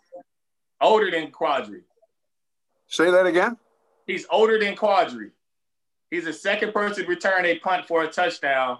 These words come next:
Speaker 1: in Pitt Bowl history.
Speaker 2: Darrelle Revis.
Speaker 1: No,
Speaker 2: No.
Speaker 1: he's currently playing. So, Tyler Boyd.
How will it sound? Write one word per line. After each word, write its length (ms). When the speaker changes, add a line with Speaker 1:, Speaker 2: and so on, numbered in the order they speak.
Speaker 1:
in 80
Pitt 240
Bowl 160
history. 440
Speaker 2:
Darrelle 380
Revis. 540
Speaker 1:
No, 200
Speaker 2:
No. 240
Speaker 1:
he's 160
currently 320
playing. 420
So, 440
Tyler 280
Boyd. 420